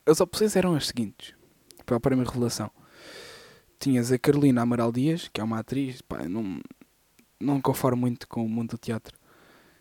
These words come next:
Depois tinhas outra, Matilde Romão, que era atriz, e depois era só cantores. Que eram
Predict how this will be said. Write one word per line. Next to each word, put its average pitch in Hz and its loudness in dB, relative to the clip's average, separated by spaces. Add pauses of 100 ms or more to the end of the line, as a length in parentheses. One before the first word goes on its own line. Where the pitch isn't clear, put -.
(120)
Depois - 2
tinhas 131 2
outra, 127 2
Matilde 123 0
Romão, 120 0
que - -4
era 127 -2
atriz, 123 -2
e 127 -6
depois 127 0
era 135 2
só 131 0
cantores. 135 -4 (480)
Que - -2
eram 107 -4